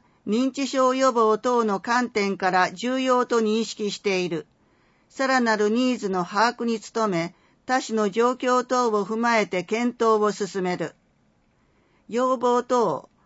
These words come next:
聞こえの支援はすべての高齢者に必要であり、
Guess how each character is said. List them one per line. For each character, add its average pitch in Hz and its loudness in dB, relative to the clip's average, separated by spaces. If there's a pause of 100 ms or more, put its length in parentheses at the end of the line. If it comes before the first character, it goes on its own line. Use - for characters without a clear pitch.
(340)
聞 220 -12
こ 269 0
え 269 2
の 262 2
支 247 -6
援 240 0
は 220 2
す - -8
べ 240 0
て 226 0
の 202 -2
高 262 -2
齢 254 2
者 214 -2
に 190 -4
必 - -12
要 233 2
で 220 2
あ 208 4
り、 165 -6